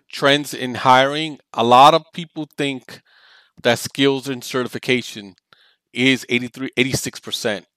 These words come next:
is what's going to happen in the future more than education. Uh, do I T graduates perform better than non-graduates? Sixty-six percent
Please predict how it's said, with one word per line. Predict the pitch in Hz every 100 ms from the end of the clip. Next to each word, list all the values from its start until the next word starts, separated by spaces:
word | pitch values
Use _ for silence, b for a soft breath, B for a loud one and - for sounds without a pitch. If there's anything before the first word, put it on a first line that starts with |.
| _ _
is | 123 135 131 - - _ _ _ _ _ _
what's | 120 113 -
going | 120 113
to | -
happen | 98 117 113 104 104
in | - 104
the | 101
future | - 107 - 101
more | 92 107 117 104
than | 107 104
education. | - 104 98 - 101 - 87 - _ _ _ _ _ _ _ _ _ - - _ _ _ _ _ _ _ -
Uh, | 110 110 113
do | 110 120 120 120 -
I | 117
T | 127 131
graduates | 123 123 120 123 -
perform | - 110 120 113
better | 113 113
than | 113 113 113
non-graduates? | 127 131 135 135 139 151 156
Sixty-six | - - - 160 - 160 - 151 -
percent | - 135 - 131 120 - -